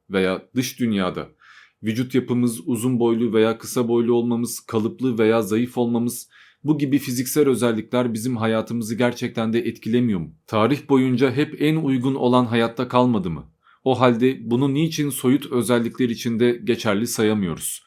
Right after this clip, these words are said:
Neticede bizim beynimiz de vücudumuzla beraber evrimleşti. Yani beden değişiyorken, adapte oluyorken beynimiz de buna adapte oldu.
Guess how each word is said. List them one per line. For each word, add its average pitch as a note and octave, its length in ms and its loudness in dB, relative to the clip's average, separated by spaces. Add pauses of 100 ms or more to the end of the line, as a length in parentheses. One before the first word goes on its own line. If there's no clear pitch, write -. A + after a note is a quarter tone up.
Neticede A#2+ 720 2
bizim C3 320 0
beynimiz B2+ 560 2
de D#3+ 280 -2 (160)
vücudumuzla C#3+ 880 0
beraber C3+ 400 4
evrimleşti. F2+ 920 -2
Yani G#2 440 0
beden A2+ 340 2
değişiyorken, B2 760 0
adapte G2 400 -2
oluyorken B2+ 600 0
beynimiz A#2+ 520 0
de G2+ 140 -2
buna B2+ 160 0
adapte B2 400 -2
oldu. F2 400 -2